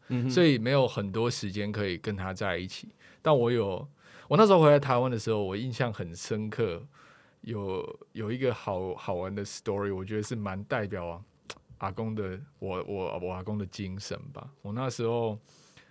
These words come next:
Speaker 2: 我们，我们住在一起，然后那时候阿公住在二楼，然后我们在四楼，然后我一大早起来，我要上去吃早餐，就是为了要，要，要上学什么。然后我一大早起来上去的时候，我跟我弟上去，然后看到他在做伏地挺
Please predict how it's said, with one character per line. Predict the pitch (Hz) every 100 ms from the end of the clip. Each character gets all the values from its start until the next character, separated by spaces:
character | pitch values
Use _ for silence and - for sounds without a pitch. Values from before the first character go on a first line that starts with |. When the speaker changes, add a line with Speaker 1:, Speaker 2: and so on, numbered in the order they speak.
| _
Speaker 2:
我 | 113
们， | 110
我 | 104
们 | 104
住 | 107 151
在 | 131 120
一 | 107 104
起， | - - 104
然 | 92
后 |
那 | 110
时 | 110
候 | 104
阿 | 95
公 | 90 98
住 | 98
在 | 101 101 -
二 | 107 85
楼， | 85 85 87
然 | 92
后 |
我 | 95
们 | 87
在 | 92 110 92
四 | 101 - - - 113
楼， | 87 78 - - _
然 | 107
后 |
我 | 110
一 | 104
大 | 107 139 113
早 | 101 101
起 | 101 - 90
来， | 85 80 92 - - - -
我 | 101
要 | 104
上 | 120 113
去 | 110
吃 | - 110
早 | 101 87
餐， | 85 98
就 | 104
是 |
为 | 117 117
了 | 110
要， | 110 104 -
要， | 117
要 | 104 104
上 | - 95
学 | 82 -
什 | - -
么。 | - _ -
然 | 113
后 |
我 | 123 98 - _ _ _
一 | 127
大 | 107 135
早 | 135
起 | 104 95
来 | 90 95 - - -
上 | - 123 110
去 | 123
的 | 104
时 | 92
候， | 101
我 | 95
跟 | 127
我 |
弟 | 101 - 107
上 | 104 92
去， | 90 92
然 | 82
后 | 95
看 | 95 -
到 | 110 101
他 | 104
在 | 107 104
做 | - 95
伏 | - 92
地 | 90 87
挺 | 82 -